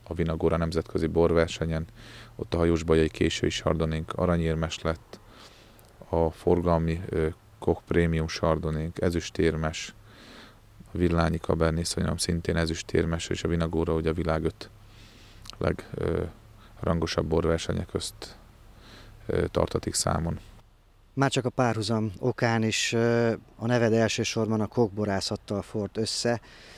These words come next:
Speaker 2: pedig van egy másik, ö, szintén sikeres pincészeted Villányban.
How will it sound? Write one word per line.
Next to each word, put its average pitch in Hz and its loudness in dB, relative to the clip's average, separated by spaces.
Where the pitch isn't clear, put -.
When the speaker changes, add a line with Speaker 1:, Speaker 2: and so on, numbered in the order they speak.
Speaker 2:
pedig 117 0
van 117 2
egy 101 0
másik, 107 0
ö, 104 0
szintén 101 -2
sikeres 98 -4
pincészeted 104 -2
Villányban. 101 0